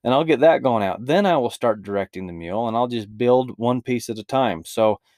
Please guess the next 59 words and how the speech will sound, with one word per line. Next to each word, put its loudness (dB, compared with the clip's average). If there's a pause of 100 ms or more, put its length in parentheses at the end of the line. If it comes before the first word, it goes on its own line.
(160)
the -8
same 0
thing 0
as -4
the -6
groundwork, 0
Jason, -2
I 0
just -8
do -4
one -4
piece -8
at -8
a -20
time. 0
Then 2
I 4
move 4
into 2 (260)
making 0
some -8
circles. -2 (480)
Make -4
a -12
few -2
circles -4
here, 2
right 6
across 2
the -4
round 0
pen. -6
Make -6
a -10
few -6
circles -10
there, 0 (300)
ride 4
the 4
other 4
side 2
of 0
the -4
round -6
pen. -10
Make -10
a -18
few -6
circles -8
there, 2
ride 2
the 2
other 4
side. -4
And -4
then 2
I 2
build 2
in 0